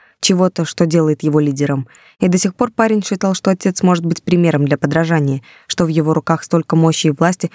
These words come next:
сколько не снилось обычному смертному, даже невзирая на физические недостатки. Вот именно что казалось, потому что настоящего лидера он увидел совсем недавно и испытал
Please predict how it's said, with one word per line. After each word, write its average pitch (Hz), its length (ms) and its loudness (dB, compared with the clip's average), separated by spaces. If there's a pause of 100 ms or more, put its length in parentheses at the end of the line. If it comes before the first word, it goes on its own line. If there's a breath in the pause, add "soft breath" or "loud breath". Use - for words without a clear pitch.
(140 loud breath)
сколько - 320 0
не 185 140 4
снилось 196 380 0
обычному 151 440 0
смертному, 160 540 0 (180 soft breath)
даже 170 300 2
невзирая 156 340 2
на 151 100 0
физические 156 600 0
недостатки. 156 640 -2 (520 soft breath)
Вот 185 220 2
именно 185 220 2
что 170 180 -4
казалось, 156 540 -2 (300)
потому 165 300 0
что 160 300 0
настоящего 180 580 0
лидера 175 400 2 (240 loud breath)
он 208 160 2
увидел 202 300 0
совсем 175 340 2
недавно 139 460 0 (180 soft breath)
и 180 160 2
испытал - 540 -2